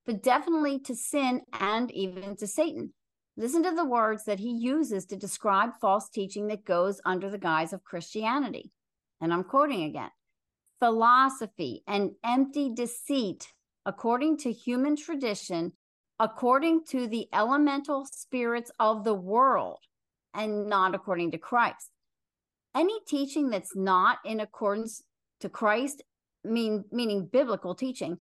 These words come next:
is from the elemental spirits of the world, meaning it's straight from hell. And Rose, I think that's a truth that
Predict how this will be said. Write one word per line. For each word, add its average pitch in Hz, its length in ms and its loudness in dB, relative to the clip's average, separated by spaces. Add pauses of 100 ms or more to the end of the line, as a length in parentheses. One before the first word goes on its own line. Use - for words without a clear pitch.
(200)
is 294 200 0
from 285 360 0
the 277 160 0
elemental 262 680 4
spirits 247 460 -4 (120)
of 226 180 0
the 226 60 0
world, 233 380 2
meaning 247 380 -2
it's 233 260 -4
straight 302 340 2
from 226 160 2
hell. 262 440 2
And 196 200 -2 (920)
Rose, 277 320 2
I 359 260 0
think 349 320 0
that's 311 220 0
a 240 80 -4
truth 269 440 -4
that 208 180 2